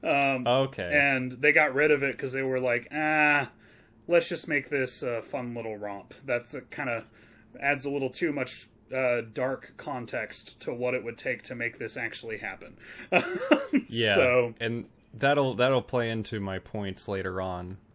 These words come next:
Speaker 2: Uh,
Speaker 1: Mm-hmm.
Speaker 2: but what's your relationship with it?
Speaker 1: Um, I think other than Home Alone, this was probably the first John Hughes movie I saw.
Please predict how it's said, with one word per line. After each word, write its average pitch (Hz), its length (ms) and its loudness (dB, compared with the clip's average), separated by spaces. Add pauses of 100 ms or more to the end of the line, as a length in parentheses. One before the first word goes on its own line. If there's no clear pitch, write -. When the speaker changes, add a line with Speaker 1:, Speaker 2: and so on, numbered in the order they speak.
(140)
Speaker 2:
Uh, 92 300 -2
Speaker 1:
Mm-hmm. 92 80 -8
Speaker 2:
but 107 100 0
what's 107 180 -2
your 110 120 -2
relationship 92 680 -6
with 95 180 -10
it? 95 160 -8
Speaker 1:
Um, 190 360 2
I 160 100 2
think 208 340 0
other 202 280 6
than 190 160 0
Home 175 240 -2
Alone, 160 420 0
this 151 180 -2
was 147 120 -6
probably 156 420 0
the 135 100 -4
first 147 380 -4
John 139 240 -2
Hughes 143 300 -4
movie 165 280 0
I 156 120 2
saw. 160 440 -2